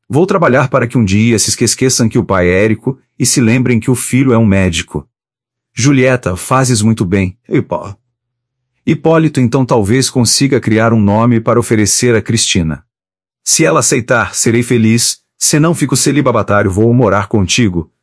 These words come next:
e passarei a minha vida a estudar, a, e a ensinar teus filhos que me amarão e te, e me, e pedirão de vez em quando dinheiro para comprar balas.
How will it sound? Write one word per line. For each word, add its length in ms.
e 60
passarei 480
a 80
minha 240
vida 260
a 40
estudar, 560
a, 120
e 120
a 40
ensinar 360
teus 260
filhos 460
que 100
me 80
amarão 540
e 120
te, 300
e 100
me, 160
e 80
pedirão 400
de 140
vez 320
em 100
quando 240
dinheiro 520
para 160
comprar 400
balas. 580